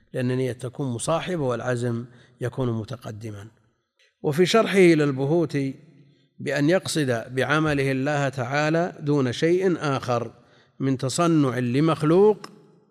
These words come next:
أو اكتساب محمدة عند الناس أو محبة مدح منهم أو نحو ذلك، وهذا هو الإخلاص،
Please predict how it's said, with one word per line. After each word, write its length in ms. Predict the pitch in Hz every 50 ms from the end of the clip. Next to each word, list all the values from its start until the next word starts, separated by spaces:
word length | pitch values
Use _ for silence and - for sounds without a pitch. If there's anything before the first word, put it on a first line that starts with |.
| _ _ _ _ _ _ _ _ _ _ _ -
أو 120 | 156 160
اكتساب 540 | 160 - - - 147 - 180 170 165 156 147
محمدة 560 | 143 139 131 - - 156 160 160 151 156 139 123
عند 340 | 139 131 127 135 135 135 135
الناس 600 | 131 123 127 131 139 156 185 190 - - - - - - - _ _ _ - 147
أو 120 | 143 139
محبة 460 | 139 135 - - 165 160 147 151 135 -
مدح 380 | 147 143 156 156 143 - - 151
منهم 680 | 139 143 151 180 190 185 196 214 220 214 247 - - - - - - _ _ -
أو 120 | 127 131 143
نحو 260 | 143 127 - 135 139
ذلك، 640 | 139 135 135 135 131 127 127 120 - 131 123 127 - -
وهذا 580 | 139 120 117 127 127 120 120 113 123 123 117
هو 240 | 110 104 127 127 120
الإخلاص، 840 | 117 110 - 117 - - 110 107 110 110 107 98 - - - -